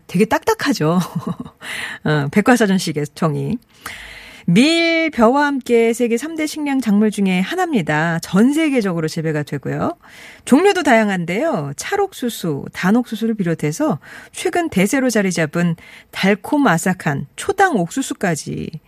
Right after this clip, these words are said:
그대로 쪄먹어도 맛있고 떡이나 빵이나 술로 만들어도 별미잖아요. 또 버터를 발라서 구워내면, 아, 그 노란 옥수수, 이것도 맛이 기가 막히죠.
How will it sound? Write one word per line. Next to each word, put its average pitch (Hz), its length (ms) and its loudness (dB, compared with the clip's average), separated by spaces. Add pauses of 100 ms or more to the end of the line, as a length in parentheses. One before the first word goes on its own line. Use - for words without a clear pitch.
(520)
그대로 190 320 2
쪄먹어도 277 560 0
맛있고 156 840 -2
떡이나 302 760 0
빵이나 269 460 4
술로 370 260 -2
만들어도 165 600 0
별미잖아요. 147 800 -2 (420)
또 247 260 4 (460)
버터를 285 560 2
발라서 185 760 0
구워내면, 185 920 0
아, - 40 -20 (460)
그 196 100 -2
노란 - 520 0
옥수수, 156 720 -2
이것도 240 240 0
맛이 170 220 0
기가 180 240 -2
막히죠. - 400 -8